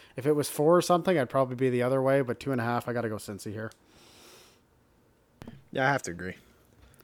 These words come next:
Speaker 1: Moving along to the four P M games. The first one, we have Chicago heading to Seattle. Seattle six and a half point favorites.
Speaker 2: Seattle needs a bounce back spot, don't they?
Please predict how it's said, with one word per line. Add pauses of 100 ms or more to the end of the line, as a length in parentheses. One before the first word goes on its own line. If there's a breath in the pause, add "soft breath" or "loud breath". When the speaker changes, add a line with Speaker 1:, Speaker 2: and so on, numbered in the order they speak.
(640 soft breath)
Speaker 1:
Moving
along
to
the
four
P
M
games.
The
first
one,
we
have
Chicago
heading
to
Seattle.
Seattle
six
and
a
half
point
favorites. (2000 soft breath)
Speaker 2:
Seattle
needs
a
bounce
back
spot,
don't
they?